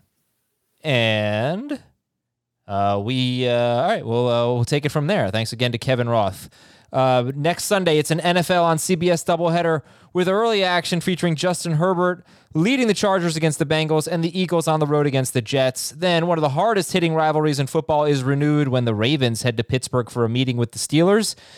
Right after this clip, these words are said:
It all begins at noon Eastern with the N F L Today. N F L double, doubleheader action this Sunday on C B S. You guys wanna follow up? Jamie, uh, any,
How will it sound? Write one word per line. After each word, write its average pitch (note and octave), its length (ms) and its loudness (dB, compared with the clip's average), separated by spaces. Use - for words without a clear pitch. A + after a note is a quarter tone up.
It D#3 100 -4
all F3+ 160 2
begins E3 380 -2
at D#3+ 100 0
noon F3+ 380 0
Eastern F#3 380 -2
with D#3 100 -2
the D#3+ 160 0
N D#3 80 0
F D3+ 120 0
L D3+ 140 2
Today. E3 460 0
N C3 140 0
F D3 80 0
L D#3 100 0
double, D3 240 0
doubleheader D3+ 440 0
action C3+ 400 0
this D3+ 180 0
Sunday C3+ 460 0
on A#2 260 0
C A#2+ 240 -2
B G#2 180 -2
S. - 440 -6
You C3+ 60 2
guys B2+ 60 2
wanna C#3 120 2
follow C#3+ 280 4
up? D3+ 80 2
Jamie, D3 240 2
uh, C#3 220 4
any, C#3 560 -2